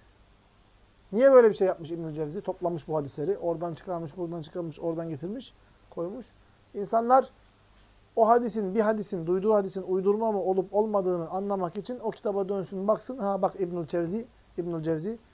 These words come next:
ne yaptı? Bu hadisi Mevzuat adlı kitabında zikretti. Anlatılıyor.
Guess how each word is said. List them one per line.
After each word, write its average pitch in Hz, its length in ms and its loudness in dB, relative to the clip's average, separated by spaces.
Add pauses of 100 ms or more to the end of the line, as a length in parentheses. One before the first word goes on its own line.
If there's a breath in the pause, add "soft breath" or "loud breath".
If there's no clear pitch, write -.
(300 soft breath)
ne 180 60 -4
yaptı? 180 340 0
Bu 175 140 -6
hadisi 165 500 -6
Mevzuat 175 500 -6
adlı 147 220 -12
kitabında 156 420 -10
zikretti. 135 440 -16 (1500 soft breath)
Anlatılıyor. 196 600 -2